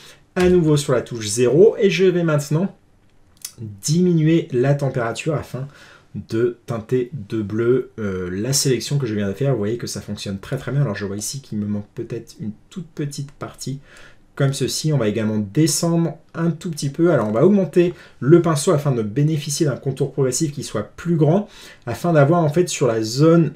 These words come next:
qui va joindre le bleu et l'orange, afin d'avoir quelque chose qui se dilue vraiment et qui ne soit pas aussi tranché. Si je viens ici dessiner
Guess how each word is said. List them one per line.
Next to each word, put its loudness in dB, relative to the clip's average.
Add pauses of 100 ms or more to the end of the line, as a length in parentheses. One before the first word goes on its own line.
qui -12
va -2
joindre 4
le 2
bleu 0
et 2
l'orange, 4
afin -6
d'avoir -4
quelque -6
chose -4
qui -10
se -6
dilue -4
vraiment -2
et -6
qui -10 (300)
ne -6
soit -4
pas -4
aussi -4
tranché. -6 (420)
Si -6
je 0
viens 0
ici -4 (140)
dessiner 0